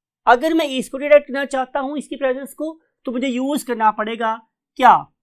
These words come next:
मास स्पेक्ट्रोमीटर। क्या यूज़ करना पड़ेगा स्टूडेंट्स इसको डिटेक्ट करने के लिए?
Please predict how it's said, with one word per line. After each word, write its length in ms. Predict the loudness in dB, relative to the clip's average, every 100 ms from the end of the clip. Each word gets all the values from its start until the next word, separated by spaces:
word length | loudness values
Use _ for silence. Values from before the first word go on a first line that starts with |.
| _ -4
मास 580 | 0 2 2 2 2 -2
स्पेक्ट्रोमीटर। 1040 | -10 -6 -6 -4 -6 -2 -2 -4 -14 _ _ _
क्या 100 | -8
यूज़ 200 | -6 -6 -8
करना 160 | -8
पड़ेगा 280 | -6 -6 -8
स्टूडेंट्स 360 | -8 -8 -8 -10
इसको 180 | -12
डिटेक्ट 220 | -10 -10 -8
करने 160 | -8
के 100 | -6
लिए? 220 | -8 -8